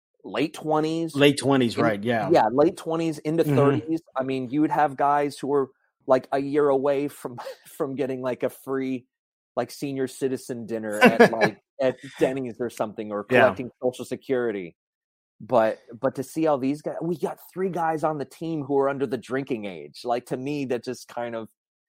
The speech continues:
Speaker 1: is crazy. And we're probably about to add another one here, hopefully, you know,
Speaker 2: Yeah,
Speaker 1: knock
Speaker 2: hopefully a
Speaker 1: on
Speaker 2: big
Speaker 1: wood.
Speaker 2: one. Yeah,
Speaker 1: But,
Speaker 2: literally and
Speaker 1: um,
Speaker 2: figuratively, a big one. <laughs>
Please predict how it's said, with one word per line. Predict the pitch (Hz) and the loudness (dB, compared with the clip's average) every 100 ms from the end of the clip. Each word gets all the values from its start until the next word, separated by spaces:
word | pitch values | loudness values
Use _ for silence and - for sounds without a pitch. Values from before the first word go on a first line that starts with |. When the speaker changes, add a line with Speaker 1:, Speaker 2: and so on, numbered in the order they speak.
| _ - | _ -6
Speaker 1:
is | 120 | -6
crazy. | - 135 143 123 | -2 0 2 0
And | 101 | -6
we're | 107 | -8
probably | 107 135 127 123 | -4 2 2 2
about | 110 120 | 0 0
to | 127 | 0
add | 120 120 | 0 2
another | 110 113 123 | 0 0 -2
one | 104 101 95 | -2 -6 -6
here, | 101 | -4
hopefully, | 101 131 - 101 85 80 | -2 -4 -4 -10 -10 -8
you | 95 | -10
know, | 92 95 101 | -8 -10 -6
Speaker 2:
Yeah, | 104 95 - | -6 -6 -10
Speaker 1:
knock | 104 107 104 | -8 -6 -4
Speaker 2:
hopefully | 117 110 | -2 -2
a | |
Speaker 1:
on | |
Speaker 2:
big | 110 143 | 0 0
Speaker 1:
wood. | |
Speaker 2:
one. | 127 101 95 _ _ _ - | 0 -2 -10 _ _ _ -6
Yeah, | 131 101 92 110 | -2 -2 -6 -4
Speaker 1:
But, | 117 127 131 | 2 4 4
Speaker 2:
literally | 139 123 | 4 4
and | 117 113 | 4 0
Speaker 1:
um, | |
Speaker 2:
figuratively, | 107 131 123 110 104 101 107 | -4 -4 -4 -6 -8 -10 -6
a | 113 | -6
big | 101 117 | -4 -6
one. | 101 98 | -6 -12
<laughs> | 101 | -14